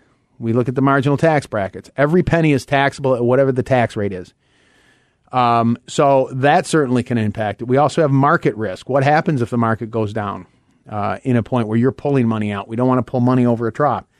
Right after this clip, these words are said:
out of a trough, I should say. Um, these are things that we have to be aware of in, in our planning. So it's not about pi-, we're, when, so when we talk about income, we're talking about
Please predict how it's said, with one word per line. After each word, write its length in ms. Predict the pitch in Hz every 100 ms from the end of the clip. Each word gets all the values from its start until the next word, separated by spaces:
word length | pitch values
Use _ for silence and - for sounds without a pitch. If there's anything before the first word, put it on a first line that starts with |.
| _ _ _ -
out 100 | 131
of 80 | 131
a 40 |
trough, 320 | 120 151 131 110
I 80 |
should 220 | 98 104 98
say. 220 | 101 98 _ _ _ _ _
Um, 320 | 117 113 110 -
these 260 | 131 185 214
are 100 | 208
things 240 | 180 165
that 100 | 147
we 120 | 139
have 180 | 139 135
to 60 | 131
be 100 | 131
aware 360 | 123 135 131
of 180 | 117 104 -
in, 320 | 127 117 113 -
in 160 | 131
our 160 | 123 117
planning. 460 | - 175 160 190
So 120 | - 131
it's 140 | 117
not 200 | 139 185
about 260 | 180 165 135
pi-, 400 | 160 139 127 117
we're, 220 | 139 160 170
when, 200 | 160 151
so 140 | -
when 120 | 151 165
we 100 | 226
talk 220 | 247 170
about 260 | 156 143
income, 380 | 135 147 131 120
we're 140 | 139 156
talking 380 | 185 160 143
about 360 | 135 123 117 110